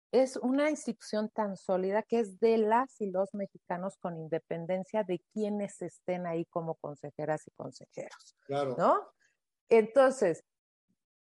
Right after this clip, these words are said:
Speaker 1: manipular esta información para decir que si los consejeros no ganaran eso, eh, todo sería más barato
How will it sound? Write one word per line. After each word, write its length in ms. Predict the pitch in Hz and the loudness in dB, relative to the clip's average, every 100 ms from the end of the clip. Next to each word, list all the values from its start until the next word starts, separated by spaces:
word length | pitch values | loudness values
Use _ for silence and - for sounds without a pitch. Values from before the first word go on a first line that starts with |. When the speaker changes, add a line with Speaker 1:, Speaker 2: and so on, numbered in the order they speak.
| _ | _
Speaker 1:
manipular 840 | 226 240 240 240 - 226 226 320 | 4 6 6 4 -2 -2 2 2
esta 300 | 370 349 - | 2 -2 -4
información 1000 | 269 208 - 170 165 160 - 170 139 135 - | -4 -2 0 0 0 -4 -2 -2 -2 -4 0
para 300 | 170 180 175 | 2 2 2
decir 420 | 180 180 262 220 | 0 2 0 2
que 160 | - 202 | 0 -2
si 160 | - | -2
los 300 | 175 196 240 | 0 2 2
consejeros 840 | - 226 208 180 - 214 202 175 185 | -2 -6 -4 -6 0 2 4 2 2
no 160 | 190 | -2
ganaran 480 | 190 185 190 180 175 | -2 -4 -2 0 -2
eso, 400 | 185 - 160 147 - | -6 -2 0 0 0
eh, 220 | 160 147 | 0 0
todo 220 | - 190 190 | 4 4 4
sería 300 | - 160 175 | 0 -4 -2
más 220 | 175 170 | -4 -6
barato 600 | 143 139 151 - 208 277 | -8 -4 -4 0 -2 -2